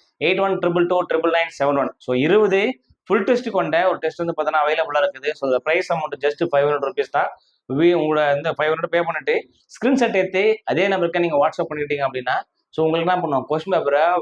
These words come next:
வீடு தேடி உங்களுக்கு வந்து பார்த்தீங்கன்னா கொரியர்ல அனுப்பி விட்றோம். சரிங்களா? ஓகே. So, இன்னைக்கு வந்து நம்ம எய்த் ஜியாகிரபி தான் பார்க்க போறோம். So, இதுல வந்து முக்கியமான கொஸ்டின்ஸ் தான் எல்லாமே. இதை மட்டும் பார்த்தா போதுமானது. எய்த் வந்து ஸ்ட்ரைட்டா உங்களுக்கு கொஸ்டின்ஸ் வந்து டைரக்டா கவர் ஆயிடும். கொஸ்டின் நம்பர் ஒன்னு,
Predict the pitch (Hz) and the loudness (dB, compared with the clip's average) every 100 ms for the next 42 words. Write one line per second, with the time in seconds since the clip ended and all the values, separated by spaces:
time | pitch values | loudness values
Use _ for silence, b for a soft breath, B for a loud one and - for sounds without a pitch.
0 | 135 160 175 175 147 135 151 147 135 131 | -2 -2 0 0 -2 -2 -4 -4 -6 -4
1 | 143 131 127 135 135 147 147 175 - _ | -4 -4 -4 -2 2 2 2 0 -2 _
2 | _ 113 123 117 107 107 151 160 151 151 | _ -4 -2 -2 -4 -4 -2 0 0 -2
3 | - _ _ 123 131 120 120 - 147 170 | -6 _ _ -6 -2 -2 -4 -4 -2 0
4 | 185 208 202 196 370 - _ - 170 240 | 0 0 2 2 0 -2 _ -4 -2 0
5 | 247 190 190 196 190 196 190 170 180 170 | 0 0 0 0 0 -2 0 -2 -2 0
6 | 160 165 - 151 147 156 175 165 170 180 | 0 -2 -4 -2 0 -2 -2 -2 0 0
7 | 180 156 147 151 156 151 135 156 156 220 | 0 -2 -8 -6 -2 2 2 0 -2 -4
8 | - _ _ - 131 139 170 202 180 175 | -8 _ _ -4 0 2 0 0 0 0
9 | 180 175 175 170 156 170 165 175 165 170 | -2 -2 0 -2 -2 0 0 -2 -4 -8
10 | - 156 165 160 147 147 143 147 165 254 | -4 -2 -2 -2 -2 -4 -4 0 2 2
11 | - _ - 147 156 156 135 123 120 113 | -6 _ -4 -2 0 -2 -2 -2 -2 -4
12 | - _ _ - 180 208 202 165 156 147 | -12 _ _ -4 -2 0 2 2 0 -2